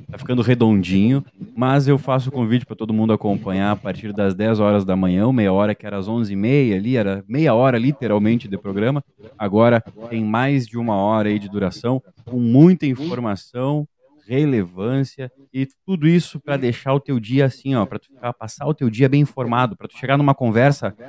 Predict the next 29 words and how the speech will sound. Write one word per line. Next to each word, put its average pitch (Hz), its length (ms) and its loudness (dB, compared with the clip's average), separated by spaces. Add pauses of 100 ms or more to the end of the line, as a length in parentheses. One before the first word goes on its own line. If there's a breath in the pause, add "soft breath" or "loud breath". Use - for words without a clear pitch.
(120)
e 139 40 4
alguém 139 200 4
te 139 140 -2
falar, 123 360 -2 (280)
"Viu, 247 100 -6
tu 196 140 -8
viu 190 200 4
que, 190 480 0
tu, 151 120 -12
tu 151 100 -12
viu 190 80 0
que 214 60 2
aconteceu 180 320 2
tal 170 100 2
coisa?" 165 320 4
"Sim, 208 340 0 (120)
eu 151 100 4
vi 175 400 2
de 160 140 -2
manhã 175 520 4
na 139 140 -4
Lince." 151 400 0 (100)
"Ah, 226 80 -8
mas 208 140 -2
tá 196 100 -16
passando 190 340 -6
agora 180 300 2
de 180 80 4
tarde." 160 380 -2